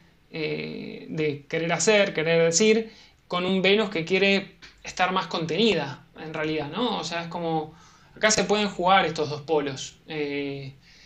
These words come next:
no son necesariamente polos porque no son opuestos, pero, mm, hay una tensión, sin duda, entre la necesidad de afecto,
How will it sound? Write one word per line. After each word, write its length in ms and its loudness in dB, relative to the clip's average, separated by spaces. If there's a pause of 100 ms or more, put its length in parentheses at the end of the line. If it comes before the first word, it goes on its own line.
(220)
no 80 -4
son 160 2
necesariamente 540 0
polos 240 2
porque 180 2
no 60 -4
son 140 -2
opuestos, 760 0
pero, 380 2
mm, 380 -6
hay 160 2
una 160 -2
tensión, 560 -2
sin 200 -6
duda, 420 -2 (300)
entre 460 -2
la 160 0
necesidad 600 -2
de 100 0
afecto, 800 -4